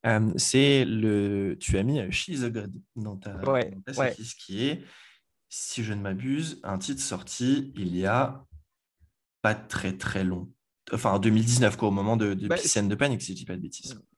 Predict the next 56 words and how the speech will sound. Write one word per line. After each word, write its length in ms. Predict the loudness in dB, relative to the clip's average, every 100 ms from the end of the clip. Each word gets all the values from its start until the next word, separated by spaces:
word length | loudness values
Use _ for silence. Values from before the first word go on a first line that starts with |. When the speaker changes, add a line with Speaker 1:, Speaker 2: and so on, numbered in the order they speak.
| _ -2
Speaker 2:
Euh, 380 | 2 4 4 2
ouais, 340 | 2 2 4
en 120 | 2
fait, 200 | 2 0
entre 300 | -2 -2 -2
les 140 | 0 0
deux 140 | 0
derniers 260 | 0 0 -2
albums, 200 | -2 -2
en 60 | -2
fait, 180 | -2
entre, 440 | -2 -2 0 4 6
Speaker 1:
Ouais, 80 | 6
c'est 100 | 6
Speaker 2:
euh, 40 |
Speaker 1:
ça. 120 | 4
Speaker 2:
All 100 | 4
Distortions 400 | 0 -2 -2 0 0
Are 80 | 0
Intentional 500 | 0 -2 0 2 2
et 100 | -2
Peace 160 | -4 -4
and 40 |
the 80 | 0
Panic. 340 | 0 0 -4 _ _ -8
Speaker 1:
Exactement, 520 | -2 0 0 0 -2 0
ouais. 180 | 2 2 -2 _ _ -4
Speaker 2:
Ouais. 160 | -2 2
Speaker 1:
Et 400 | 2 4 4 4
qu'est-, 220 | 2 4
qu'est-ce 220 | 0 0
qui, 520 | 0 2 4 4 4 -2 -6
qu'est-ce 180 | -6 0
qui 100 | 0
veut 120 | 2
dire 160 | 2 0
pour 140 | -2
toi 140 | -2
ce, 480 | -2 -2 -2 -2 -4
ce, 300 | -6 -6 -6 -6 -10 -10 -10
ce 140 | -8 -6
titre ? 460 | -6 -6 -4 -4 -6
Pourquoi 200 | -4 -4
tu 160 | -2
l'aimes 220 | -4 -4 -4
beaucoup ? 360 | -6 0 0
Pourquoi 200 | 2 2
tu 220 | 2 -2 -4
voudrais, 400 | -2 2 4 4
euh, 240 | 0 -4 -10
tu 180 | -10
voudrais 300 | -8 -4 -2
en, 160 | -2 -4
en, 640 | -6 -8 -8 -6 -6 -6 -4 -2
en 60 |
live ? 240 | -2 -4